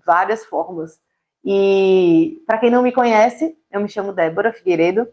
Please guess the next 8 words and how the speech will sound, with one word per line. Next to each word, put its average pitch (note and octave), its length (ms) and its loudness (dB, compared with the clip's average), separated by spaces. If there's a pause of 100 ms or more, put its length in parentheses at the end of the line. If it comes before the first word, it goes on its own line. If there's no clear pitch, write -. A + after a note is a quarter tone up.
Débora C4 260 2
Cavalcante G#3+ 640 -2
de F#3 80 -18
Figueiredo, F#3 760 -4 (180)
<laughs> - 240 -18
é, F#3+ 120 2 (380)
e A#3 1300 2
eu A#3+ 640 4